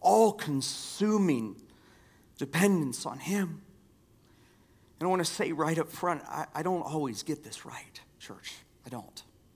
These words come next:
I often get this wrong. I often allow my dependence on God to, to fade because of situations and circumstances, and I, I will often kind of just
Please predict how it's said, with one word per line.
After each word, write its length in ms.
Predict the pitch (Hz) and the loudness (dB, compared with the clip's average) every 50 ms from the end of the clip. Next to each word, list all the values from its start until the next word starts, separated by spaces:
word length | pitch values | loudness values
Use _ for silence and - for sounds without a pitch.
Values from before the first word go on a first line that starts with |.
| _ _ _ _ _ _ _ - - _ _ _ - _ _ | _ _ _ _ _ _ _ -20 -20 _ _ _ -20 _ _
I 120 | 160 175 165 - | 6 6 6 10
often 520 | 160 190 202 208 202 - 202 190 170 160 | 12 12 12 12 10 8 4 2 2 4
get 200 | 127 156 160 - | 4 2 2 2
this 240 | 139 135 120 - - | -2 -4 -4 -2 2
wrong. 380 | 156 151 151 151 139 123 117 - - - - - - - _ _ _ - - - - - - | 4 4 4 4 2 0 -4 -10 -16 -20 -20 -20 -20 -20 _ _ _ -20 -20 -20 -20 -4 6
I 180 | - 165 180 180 | 8 10 12 12
often 460 | 180 185 202 220 208 - - 202 180 | 12 12 12 12 12 10 6 6 6
allow 420 | 170 151 151 165 170 175 180 185 | 6 8 10 10 12 12 10 10
my 180 | 175 170 165 160 | 8 8 6 6
dependence 500 | 147 147 - 143 170 185 190 180 - - | 4 2 0 2 4 4 4 4 4 4
on 160 | 180 165 151 | 2 2 4
God 340 | 143 165 165 170 175 175 147 | 6 8 10 10 10 8 6
to, 180 | - - 160 - - - - - - | 4 2 2 2 0 -4 -16 -10 -2
to 120 | - 190 | 0 0
fade 600 | - - - - 185 180 180 180 185 185 180 147 | 0 0 0 2 6 8 10 10 10 8 6 4
because 280 | 165 151 - 185 160 156 | 0 2 4 4 4 4
of 80 | 156 | 0
situations 760 | - - - 180 - - 165 170 175 180 170 170 - 165 147 143 | 0 0 0 0 2 4 6 6 8 8 6 6 2 0 0 0
and 120 | 151 143 | 0 0
circumstances, 800 | - - 180 170 175 160 - - 175 170 175 170 - 175 151 160 | 0 0 0 2 0 0 0 0 2 2 2 2 0 -2 0 0
and 140 | 160 151 - - - - | 0 0 -2 -4 -10 0
I, 200 | - 165 170 175 | 4 6 6 6
I 180 | 180 - 160 170 | 8 8 6 6
will 240 | 170 165 175 180 180 | 8 6 4 4 6
often 480 | - 160 170 175 180 180 - 180 170 160 | 6 6 8 8 8 6 6 2 0 0
kind 260 | - - 175 175 170 | 2 4 4 6 6
of 100 | 156 135 | 4 4
just 240 | - 175 170 - | 4 2 2 2